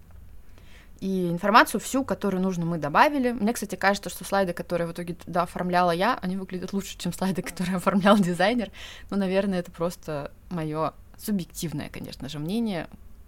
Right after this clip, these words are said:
потому что, ну, я же не могу сделать плохо, я же знаю, как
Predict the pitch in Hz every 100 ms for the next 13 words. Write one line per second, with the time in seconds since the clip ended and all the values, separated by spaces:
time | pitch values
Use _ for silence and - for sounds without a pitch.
0 | - - - - - 143 147 - - 170
1 | 156 156 156 151 165 220 196 151 - 151
2 | - - - - 131 139 - - - -
3 | -